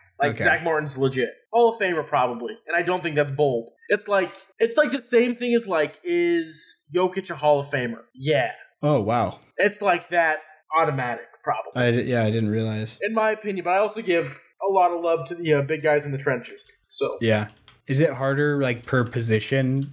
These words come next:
Speaker 2: for certain guys to make it into the Hall of Fame? Or is it just always judged on, like, how good you are compared to your position?
Speaker 1: I don't the N F L lets a lot of people in.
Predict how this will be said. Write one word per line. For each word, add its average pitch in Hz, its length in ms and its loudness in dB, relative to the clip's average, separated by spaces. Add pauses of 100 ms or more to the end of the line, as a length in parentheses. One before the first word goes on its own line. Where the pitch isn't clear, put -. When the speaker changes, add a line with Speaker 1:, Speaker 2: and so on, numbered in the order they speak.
Speaker 2:
for - 180 -2
certain 139 260 -2
guys 139 280 0
to 139 60 -6
make 139 180 0
it 117 80 -2
into 139 260 0
the 139 80 0
Hall 139 140 0
of 139 80 -4
Fame? 147 320 -2
Or 110 140 0
is 110 160 0
it 110 60 -4
just 110 240 -2
always 120 360 0
judged 113 320 0
on, 110 180 2
like, 104 180 0
how 120 160 -2
good 110 280 0
you 107 140 0
are 104 100 2
compared 107 440 -4
to 101 180 -6 (140)
your 107 140 0
position? 104 640 -2
Speaker 1:
I - 60 -2
don't 294 260 -2 (800)
the 185 200 0
N 214 140 0
F - 120 -6
L 254 140 2
lets 220 200 -2
a 160 140 -8
lot 147 260 0
of 170 100 -6
people 143 340 0
in. 147 220 0